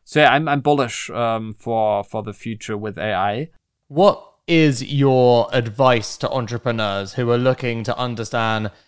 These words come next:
Speaker 2: how their products, how their services can survive over the next decade? You know, how can they follow in your footsteps and build a business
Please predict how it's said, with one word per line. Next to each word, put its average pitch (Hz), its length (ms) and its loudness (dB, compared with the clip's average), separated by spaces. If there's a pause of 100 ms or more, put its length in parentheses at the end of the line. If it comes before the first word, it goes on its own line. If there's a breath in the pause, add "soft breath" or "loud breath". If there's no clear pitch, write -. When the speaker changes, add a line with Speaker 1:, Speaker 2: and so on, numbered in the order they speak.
(120)
Speaker 2:
how 170 320 2
their 151 160 6
products, - 760 0 (120)
how 156 300 2
their 147 140 4
services 123 840 -2 (260 soft breath)
can 127 480 -2
survive 135 520 2
over 123 300 2
the 120 140 -2
next - 420 -4
decade? 120 680 -2
You 117 160 -8
know, 113 120 -4
how 139 320 2
can 135 220 -4
they 127 320 0
follow 123 340 0
in 117 120 0
your 131 180 0
footsteps - 580 -4
and 113 140 -6
build 117 180 -2
a 107 40 -4
business 110 640 -6